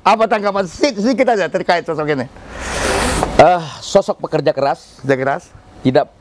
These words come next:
Speaker 2: pernah mengenal waktu libur.
Speaker 1: Oke.
Speaker 2: Jadi
Speaker 1: Walaupun covid masih mau dia Zoom
Speaker 2: Masih.
Speaker 1: waktu itu ya, luar biasa.
Speaker 2: Jadi tidak,
Speaker 1: Dia kena
Speaker 2: kalau,
Speaker 1: covid
Speaker 2: kalau beliau
Speaker 1: malah.
Speaker 2: ini tidak ada,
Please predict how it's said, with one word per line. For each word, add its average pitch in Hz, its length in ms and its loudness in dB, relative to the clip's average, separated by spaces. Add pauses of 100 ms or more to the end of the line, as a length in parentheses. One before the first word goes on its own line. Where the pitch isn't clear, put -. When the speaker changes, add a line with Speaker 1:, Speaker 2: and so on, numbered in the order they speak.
(120)
Speaker 2:
pernah 151 320 2
mengenal 131 720 0 (1040)
waktu 120 240 6
libur. 131 400 0
Speaker 1:
Oke. - 240 -2 (560)
Speaker 2:
Jadi - 80 8
Speaker 1:
Walaupun 226 560 4
covid 240 480 0
masih 220 320 2
mau 233 240 4
dia 208 160 2
Zoom 214 240 2
Speaker 2:
Masih. 190 80 4
Speaker 1:
waktu 202 240 0
itu 160 40 -2 (120)
ya, 143 160 -8
luar 151 240 0
biasa. 151 240 0 (480)
Speaker 2:
Jadi 170 160 0
tidak, 170 320 2
Speaker 1:
Dia 226 160 4
kena 208 160 2
Speaker 2:
kalau, 202 160 2
Speaker 1:
covid 220 80 2
Speaker 2:
kalau 208 160 4
beliau 202 240 4
Speaker 1:
malah. 208 80 0
Speaker 2:
ini 247 80 -2
tidak 175 220 4 (100)
ada, 185 80 4